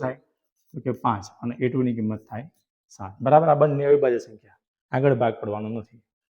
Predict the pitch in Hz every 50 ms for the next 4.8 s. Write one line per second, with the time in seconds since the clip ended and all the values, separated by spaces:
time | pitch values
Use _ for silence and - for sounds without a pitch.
0 | _ 147 139 - 127 127 123 120 120 113 107 107 101 98 101 117 123 123 - 151
1 | 156 170 170 160 - 131 113 107 98 98 95 - _ _ _ _ _ _ _ _
2 | _ _ _ _ _ _ _ _ _ _ _ _ _ _ _ _ _ _ _ -
3 | 135 131 147 147 147 165 165 180 190 190 - - - - _ _ - - _ 127
4 | 117 110 107 110 120 131 147 170 202 - 139 127 120 - -